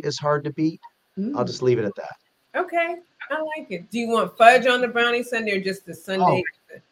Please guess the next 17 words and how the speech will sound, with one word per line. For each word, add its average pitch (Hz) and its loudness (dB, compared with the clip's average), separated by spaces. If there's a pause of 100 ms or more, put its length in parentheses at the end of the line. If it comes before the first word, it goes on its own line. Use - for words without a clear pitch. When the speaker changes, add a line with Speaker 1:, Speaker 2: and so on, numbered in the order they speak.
(240)
Speaker 1:
yeah, 139 4
no, 131 4
fudge 139 4
on 110 2
it. 92 -8 (100)
You 101 -8
gotta 113 2
go 107 -2
full. 117 2
Whipped 156 4
cream, 131 2
maybe 135 -2
nuts, 120 0
sprinkles, 120 -2
you 113 -6
name 101 -2
it. - -2